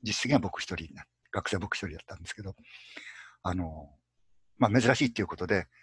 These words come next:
朝日新聞の記者が取材に来ました。で、取材に来て、これからこのマス-、この取材拒否が、その、全、全マスコミを対象にして起きて、で、それが、この流れが、この愛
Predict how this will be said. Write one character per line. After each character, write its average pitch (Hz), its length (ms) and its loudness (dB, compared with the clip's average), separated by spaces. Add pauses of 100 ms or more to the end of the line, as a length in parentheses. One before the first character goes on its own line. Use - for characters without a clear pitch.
(220)
朝 117 220 4
日 - 80 -2
新 147 120 4
聞 110 140 4
の 85 160 0
記 - 100 -6
者 92 120 0
が 78 80 -2
取 - 120 -4
材 123 100 8
に 107 80 2
来 - 100 -10
ま 80 80 -10
し - 80 -6
た。 - 100 -14 (300)
で、 117 120 2
取 107 100 -2
材 127 140 6
に 117 100 4
来 - 100 -12
て、 120 220 2 (760)
こ - 120 2
れ 147 80 10
か 151 100 8
ら 139 100 8
こ 123 120 4
の 135 80 12
マ 127 100 12
ス-、 - 140 -4 (320)
こ 123 100 4
の 120 120 8 (280)
取 - 120 -8
材 120 120 8
拒 135 100 4
否 104 120 2
が、 110 240 8 (500)
そ 104 120 0
の、 90 440 -2 (880)
全、 127 320 8 (520)
全 143 340 8 (340)
マ 131 120 8
ス - 80 2
コ 127 80 6
ミ 123 80 10
を 113 100 4
対 117 200 4
象 110 200 4
に 98 100 4
し - 100 -2
て 127 140 8 (120)
起 - 80 -6
き - 20 -16
て、 101 300 4 (480)
で、 107 120 6
そ - 120 6
れ 139 80 10
が、 123 140 10
こ 117 120 4
の 120 100 10
流 120 180 8
れ 117 100 4
が、 113 240 8 (500)
こ 95 120 -6
の 87 520 -8
愛 117 100 6